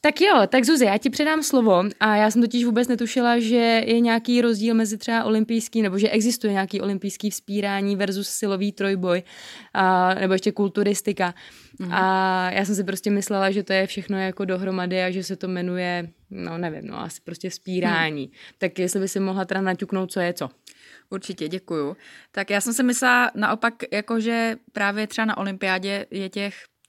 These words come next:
Speaker 2: cviků s tou činkou daleko víc. A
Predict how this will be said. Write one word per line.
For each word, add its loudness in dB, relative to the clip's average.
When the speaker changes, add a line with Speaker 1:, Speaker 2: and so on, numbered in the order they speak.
Speaker 2:
cviků -10
s -20
tou -8
činkou -10
daleko -8
víc. -14
A -4